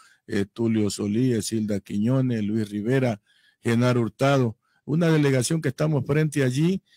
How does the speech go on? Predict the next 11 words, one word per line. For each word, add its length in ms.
eh, 400
eh, 240
quedamos 760
y 140
resolvió 680
ella 320
como 340
resolución 760
llevar 960
el 300
pedido 800